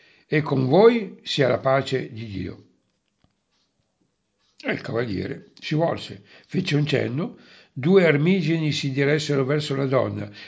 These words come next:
la ferrarono e la issarono sopra uno dei loro cavalli.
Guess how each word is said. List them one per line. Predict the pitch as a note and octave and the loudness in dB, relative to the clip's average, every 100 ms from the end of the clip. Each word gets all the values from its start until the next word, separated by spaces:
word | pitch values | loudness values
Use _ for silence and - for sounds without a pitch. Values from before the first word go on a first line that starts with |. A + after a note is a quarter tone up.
| - | -8
la | C3+ A#2+ | -2 0
ferrarono | D3 C3+ B2+ D#3 G3+ G3+ F#3 | 2 0 4 4 4 4 2
e | E3 | 2
la | D3 | 4
issarono | D3+ D3 - D3+ D3 C#3 C3+ | 2 2 0 0 0 -2 -2
sopra | - D#3 D3+ C3 | -2 -2 0 0
uno | D3+ D3 C3+ | 2 2 2
dei | C3 | 2
loro | A#2+ C#3 C3 | 0 0 -2
cavalli. | G#2+ A2+ - G#2 A#2+ - | -4 -6 -6 -10 -12 -18